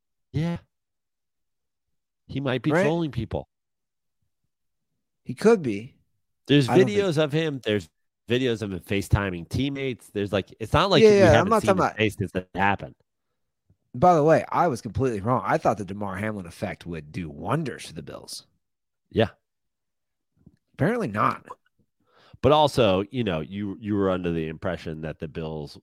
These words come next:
Speaker 1: that the N F L was rigging the game for the Bills because of the Damar Hamlin thing.
Speaker 2: I didn't say they were rigging it. All I'm saying is I think the N F L wants a good story. I'm not one of those people,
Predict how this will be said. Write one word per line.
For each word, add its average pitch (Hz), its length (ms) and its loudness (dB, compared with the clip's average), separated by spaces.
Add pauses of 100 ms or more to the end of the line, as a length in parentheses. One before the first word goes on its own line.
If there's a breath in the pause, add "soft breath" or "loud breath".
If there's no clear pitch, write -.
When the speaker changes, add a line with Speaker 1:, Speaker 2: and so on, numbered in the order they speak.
(120)
Speaker 1:
that 82 180 -8
the 78 240 -8 (100)
N 101 160 -2
F - 80 -8 (160)
L 95 160 -2
was 78 140 -6
rigging 85 320 -6
the 80 100 -8
game 85 240 -2
for 131 260 4
the 117 80 0
Bills 71 320 -10
because 120 380 2
of 92 80 -6
the 76 300 -10 (460)
Damar 80 240 -12
Hamlin 71 340 -14
thing. 76 240 -18 (600)
Speaker 2:
I 214 240 -12
didn't 285 380 -10
say 269 380 -2
they 277 180 -2
were 262 300 -6
rigging 254 500 -4
it. 220 220 -4
All 311 320 -2
I'm 294 80 -6
saying 262 400 0
is 208 100 0
I 214 180 4
think 233 340 -2
the 233 180 -4
N 240 80 -4
F 220 180 -4
L 208 220 -2
wants 208 240 -4
a 190 60 0
good 175 180 -2
story. - 580 -4 (1800)
I'm 180 100 0
not 240 220 4
one 220 160 6
of 208 60 8
those 202 260 6
people, 170 480 -2